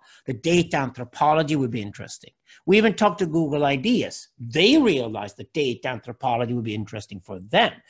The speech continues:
Who wouldn't want to know how human beings actually operate, especially in the social arena? So,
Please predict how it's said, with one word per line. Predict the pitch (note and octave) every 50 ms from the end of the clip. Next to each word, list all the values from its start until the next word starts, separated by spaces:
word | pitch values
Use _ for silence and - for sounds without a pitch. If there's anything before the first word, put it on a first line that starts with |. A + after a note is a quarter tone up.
| - - - - - _ _ _
Who | - F#3+ C4 D#4+
wouldn't | D4+ B3 B3+ B3 A3+ F#3+ F3+ C#3
want | C3 B2+ C#3 D#3+ E3+ F3 E3 E3+
to | - - C3+
know | C#3 C3+
how | B2+ C#3 C#3
human | B2+ B2 D3 D#3+ D#3+ D3+ B2+
beings | - C3 C3 C3 A#2+ - - _ _
actually | - C#3+ F3+ C4 C4+ - - - - B2+ A2 F#2+
operate, | F#2 F2+ - _ _ _ _ _ _ _ _ _ _ _ _ _ _ _ _ _ _ _ _
especially | - C#3 - - - G3+ G#3+ C4+ C4+ - C4+ A#3+ G3+
in | E3 C3
the | B2 A2+
social | - - - D3 C#3+ C#3 - - A#2 A2
arena? | A2 A2+ A2 G2 F#2+ - - _ _ _ _ _ _ _ _ _ _ _ _ _ _ _ _ _ _
So, | - - - G3+ F#3 E3 E3 D#3+ D3+ -